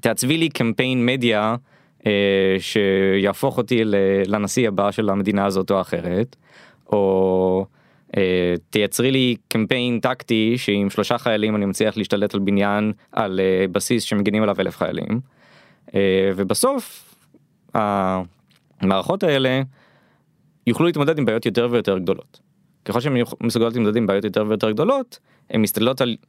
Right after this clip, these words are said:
יותר דרכים לפתרונות הבעיה, ופה נכנס הטיעון, שהוא מגיע במקור מפילוסופיה, אבל כבר הופכים אותו יותר ויותר למדעי מחשב ובינה מלאכותית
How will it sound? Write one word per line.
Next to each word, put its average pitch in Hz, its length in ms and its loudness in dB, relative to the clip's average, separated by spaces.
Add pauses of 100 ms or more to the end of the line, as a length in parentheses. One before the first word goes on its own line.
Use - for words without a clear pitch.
(180)
יותר 175 480 0
דרכים 139 440 0
לפתרונות 104 460 -2
הבעיה, 185 380 0 (800)
ופה 101 960 0
נכנס 123 360 -2
הטיעון, 98 600 0
שהוא 104 180 -2
מגיע 98 540 2
במקור 110 360 -2
מפילוסופיה, 110 800 0
אבל 90 320 -2
כבר 107 120 -2
הופכים 101 320 -2
אותו 135 140 -2
יותר 104 240 0
ויותר 101 340 0
למדעי 101 580 -2
מחשב 101 360 -2 (520)
ובינה 90 760 0
מלאכותית 101 500 -2